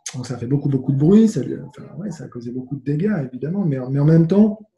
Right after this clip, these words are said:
est-ce qu'on m'aurait pas reproché de pas l'avoir fait si, euh, tu, tu mets un, un, tu mets un règlement en place, tu mets un fonctionnement en place, t'as un cahier des charges qui est précis, t'en as huit sur neuf qui le respectent, t'en as huit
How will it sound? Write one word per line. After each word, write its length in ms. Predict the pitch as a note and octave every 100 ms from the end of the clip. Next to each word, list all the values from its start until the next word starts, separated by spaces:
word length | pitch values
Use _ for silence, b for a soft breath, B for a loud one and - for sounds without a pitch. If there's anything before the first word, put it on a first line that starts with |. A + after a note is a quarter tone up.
| b b _ _ -
est-ce 100 | -
qu'on 120 | -
m'aurait 200 | D#3+ D3
pas 80 | C#3+
reproché 480 | D3 D#3 D#3 C#3+ F3
de 60 | F3
pas 160 | D3+
l'avoir 320 | C#3 C#3 D3
fait 200 | - F3
si, 300 | E3 - C#3
euh, 140 | B2+ A#2 A2+ _ _
tu, 160 | - G3
tu 140 | E3
mets 100 | F3+
un, 180 | F3 D3
un, 100 | D3 C#3+ E3 _
tu 100 | -
mets 80 | F3+
un 100 | G3
règlement 380 | D#3 D3+ D3 D3
en 60 | C#3
place, 360 | D#3+ F#3+ - C3
tu 120 | - D3
mets 60 |
un 100 | D#3+
fonctionnement 520 | D#3 D#3+ D#3+ D3 C#3+
en 40 | C#3
place, 300 | D3 D#3+ D#3+
t'as 100 | B2+
un 60 |
cahier 180 | B2+ D3
des 120 | C#3
charges 240 | C#3 C#3+ -
qui 80 | C#3
est 40 |
précis, 480 | - C3+ - D#3 F3 b b b b _
t'en 140 | C#3
as 60 | C#3
huit 260 | C#3 F3
sur 160 | - D#3
neuf 200 | D#3 D#3+
qui 80 | D3+
le 80 | C3+
respectent, 420 | B2+ C3+ A#2 -
t'en 100 | C#3
as 60 |
huit 340 | C3+ C#3+ F3